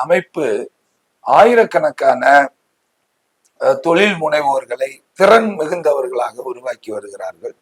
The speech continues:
அஹ், அந்த, அஹ், சென்டர்ல தான், அந்த மையத்திலே தான் நாம் இப்போது, அஹ், வந்திருக்கிறோம். இதனுடைய இணை இயக்குனர், அஹ், திரு சங்கர ராகவன் சார்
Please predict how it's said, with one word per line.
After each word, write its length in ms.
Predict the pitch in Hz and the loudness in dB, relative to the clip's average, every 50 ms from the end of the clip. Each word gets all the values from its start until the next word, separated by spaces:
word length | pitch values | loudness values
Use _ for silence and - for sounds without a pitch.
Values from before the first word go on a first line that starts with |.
| _ _ _ _ _ _ _ _ _ _ _ - - - - | _ _ _ _ _ _ _ _ _ _ _ -20 -20 -20 -16
அஹ், 520 | - 110 107 101 101 101 101 95 92 95 92 _ _ _ _ _ _ _ _ | -16 -14 -14 -14 -16 -16 -18 -18 -20 -20 -20 _ _ _ _ _ _ _ _
அந்த, 340 | - - 123 180 202 196 214 185 143 135 127 - - _ _ _ _ _ _ _ _ - | -2 0 0 2 2 4 6 6 6 6 4 0 -6 _ _ _ _ _ _ _ _ -16
அஹ், 160 | - 107 98 - - | -12 -12 -12 -6 -2
சென்டர்ல 480 | 143 139 156 151 - 156 139 127 117 110 | -2 -2 2 4 4 6 6 4 0 -2
தான், 140 | 123 135 - | -2 -2 -4
அந்த 240 | 127 127 139 135 131 | -2 0 2 2 2
மையத்திலே 540 | 127 135 - 202 208 196 - 143 135 131 127 | 2 0 2 2 0 0 0 -2 -2 -2 -2
தான் 200 | 127 127 - - | 0 -2 -4 -4
நாம் 200 | - 120 123 123 | -6 -8 -8 -8
இப்போது, 540 | 123 117 _ - 120 117 117 135 196 - - _ _ _ _ _ _ _ _ _ _ _ _ _ - | -12 -20 _ -10 -10 -8 -8 -10 -12 -12 -14 _ _ _ _ _ _ _ _ _ _ _ _ _ -16
அஹ், 220 | 127 120 110 - | -14 -12 -10 -10
வந்திருக்கிறோம். 680 | 107 113 127 139 151 - 202 - - - 131 135 156 - - _ _ _ | -8 -8 -6 -2 -2 -2 -2 -2 0 2 2 2 2 0 -6 _ _ _
இதனுடைய 720 | - 127 127 131 131 131 123 123 120 117 117 113 110 - - _ _ _ _ _ _ _ _ _ _ _ - | -8 -2 0 0 0 0 -2 -4 -4 -4 -6 -6 -8 -10 -12 _ _ _ _ _ _ _ _ _ _ _ -20
இணை 540 | 113 123 156 175 190 208 208 202 185 202 _ _ _ _ - | -12 -8 -4 0 2 4 4 2 0 -4 _ _ _ _ -12
இயக்குனர், 640 | 131 135 151 156 160 156 - 135 131 113 98 - _ _ _ _ _ _ _ _ _ _ _ - | -4 0 2 2 2 0 -4 -4 -4 -4 -4 -4 _ _ _ _ _ _ _ _ _ _ _ -10
அஹ், 220 | - 113 110 110 107 | -8 -6 -6 -8 -8
திரு 460 | - 127 123 123 117 113 110 - - _ _ _ _ _ _ _ | -10 -10 -10 -8 -10 -10 -12 -14 -18 _ _ _ _ _ _ _
சங்கர 560 | - - - - 214 214 202 170 220 196 180 | -12 -2 2 2 2 2 4 4 6 6 6
ராகவன் 500 | 160 135 135 135 - - 127 117 - _ _ | 8 10 8 8 8 4 -4 -8 -8 _ _
சார் 380 | - - - 110 110 107 - | -6 -2 0 0 0 -2 -6